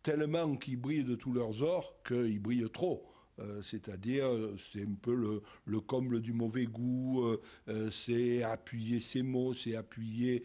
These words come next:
euh, ses vêtements, c'est appuyer ses gestes, euh, d'une telle façon que ça en devient, euh, ben, euh, sinon ridicule, euh, en tout cas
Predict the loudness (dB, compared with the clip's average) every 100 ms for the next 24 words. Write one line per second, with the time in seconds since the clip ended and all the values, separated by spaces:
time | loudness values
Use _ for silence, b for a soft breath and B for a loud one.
0 | B B -4 -4 -2 0 0 0 -2 0
1 | 0 -2 -4 -6 -8 -8 -4 -2 -2 0
2 | 0 2 2 0 -4 -4 -4 B B B
3 | -4 -2 0 0 -2 0 0 0 0 0
4 | 0 -4 -6 0 0 0 -4 B B -4
5 | 0 0 -2 -2 0 2 0 -2 0 2
6 | 2 0 0 0 0 -2 -2 -4 -4 -6
7 | -6 -8 -6 -4 -4 -6 -8 -10 -10 -12
8 | -14 -16 B B B B -8 -4 0 2
9 | 2 2 -2 -2 -6 -2 0 2 2 2
10 | 2 2 2 0 -2 -4 -4 -6 -12 -6
11 | -4 -2 -2 -2 -4 -6